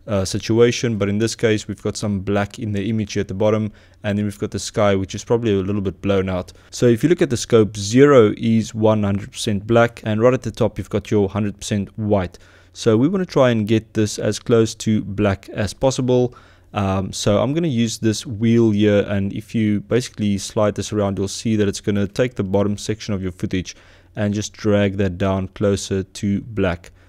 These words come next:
So you're gonna drag that down, and now you can see that our blue is actually closer to the black, um, than the red. So we wanna push the blue up a little bit so it balances out at the bottom as well, if that makes sense.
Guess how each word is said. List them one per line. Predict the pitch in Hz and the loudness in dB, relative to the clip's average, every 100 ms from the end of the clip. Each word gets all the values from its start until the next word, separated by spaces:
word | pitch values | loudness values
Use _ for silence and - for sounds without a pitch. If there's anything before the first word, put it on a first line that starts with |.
| _ | _
So | - | -14
you're | 101 | -6
gonna | 98 | -4
drag | 101 135 143 | -2 -2 0
that | 127 101 | -2 0
down, | 98 98 98 - - - - | 0 0 -4 -8 -20 -14 -4
and | 101 | 0
now | 120 190 | 0 0
you | |
can | 185 | -2
see | 147 - 117 | -4 -2 0
that | 104 - | 0 2
our | 107 101 | 2 2
blue | 95 117 143 117 107 - | 0 2 4 4 2 0
is | 120 110 | -2 -2
actually | - 110 113 110 | -4 -6 -6 -6
closer | - 127 117 113 104 | 0 4 4 2 -2
to | 98 - 110 104 | -4 -2 0 0
the | - 101 | 0 -4
black, | 92 101 98 - - _ - | 0 0 -2 -6 -20 _ -6
um, | 98 95 92 | -2 -2 -2
than | 98 101 | -2 0
the | 101 | 2
red. | 123 90 - | 2 2 -2
So | - 98 98 - - _ | -2 0 0 -2 -12 _
we | 127 | 2
wanna | 151 180 156 | 2 2 -4
push | - 139 - | -4 -4 -2
the | - 98 | -2 -2
blue | 90 107 113 110 110 - _ | -2 2 2 2 -2 -14 _
up | 127 - | -4 0
a | |
little | 110 107 | 0 2
bit | 104 101 | 0 -2
so | 110 | -2
it | 98 104 | -2 0
balances | 107 107 104 107 | 0 0 -2 -8
out | - 104 | -6 -6
at | 98 | -4
the | 95 | -4
bottom | 101 101 101 | -2 -2 -4
as | - | 0
well, | 110 | 0
if | 87 - | 0 -4
that | 95 | -4
makes | 101 92 | -4 -4
sense. | - 92 80 | -4 -4 -6